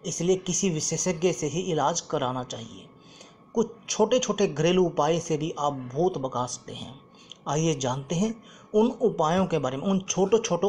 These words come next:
उपायों के बारे में। पहला, घर में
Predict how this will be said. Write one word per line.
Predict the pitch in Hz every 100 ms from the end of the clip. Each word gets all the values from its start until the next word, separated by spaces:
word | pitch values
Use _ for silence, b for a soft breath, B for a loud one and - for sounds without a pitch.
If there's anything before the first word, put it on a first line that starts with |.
| 202
उपायों | 147 127 135 139
के | 185 196
बारे | 135 113 101
में। | - - - - _ - - B B B - -
पहला, | 127 127 180 - - B B B 151
घर | 127 185 226
में | 190 120